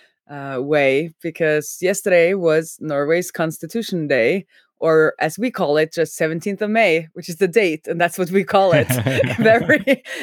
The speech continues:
Speaker 1: <laughs> um, so we usually just, like, say, like, "Happy seventeenth of May," or, um, you know, uh, congratulating, um, ourselves on the day. And it's like, it's a, it's a big thing in Norway. If you, if you're ever planning to come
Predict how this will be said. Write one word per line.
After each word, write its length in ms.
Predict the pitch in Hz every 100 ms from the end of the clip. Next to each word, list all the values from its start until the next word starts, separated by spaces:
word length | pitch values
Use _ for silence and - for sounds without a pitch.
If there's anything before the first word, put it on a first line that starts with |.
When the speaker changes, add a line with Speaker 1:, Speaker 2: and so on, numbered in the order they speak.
| -
Speaker 1:
<laughs> 800 | - 277 269 240 - - - -
um, 720 | 202 196 180 175 170 170 170 160 _ _ _ - -
so 180 | - 190
we 80 |
usually 320 | 185 175 170 165
just, 240 | 160 -
like, 180 | 165 156
say, 280 | - 165 147
like, 180 | 135
"Happy 220 | 175 165 208
seventeenth 420 | 220 220 254 240
of 120 | 262
May," 380 | 269 240 208 190
or, 520 | - 160 156 151 -
um, 440 | 143 143 139 143 139 _ _ _
you 100 | 156
know, 140 | 139 123
uh, 880 | 135 - 147 143 139 131 117 98 101
congratulating, 880 | - 156 143 147 139 - 147 143 139 -
um, 500 | 139 143 143 139 143 -
ourselves 380 | 147 156 143 156
on 140 | 160
the 80 | 165
day. 340 | 165 135 143 - - - _
And 240 | - 156 160
it's 180 | -
like, 240 | - 180 -
it's 160 | 196 -
a, 240 | 190 165 -
it's 140 | 175 190
a 60 |
big 280 | 165 180 151
thing 200 | 160 139
in 80 | 139
Norway. 360 | 135 131 131
If 160 | 113 -
you, 80 | 160
if 360 | 156 156 147 -
you're 180 | 165
ever 220 | 190 208 208
planning 480 | - 170 156 151
to 240 | 151 - 156
come 420 | - 147 139 139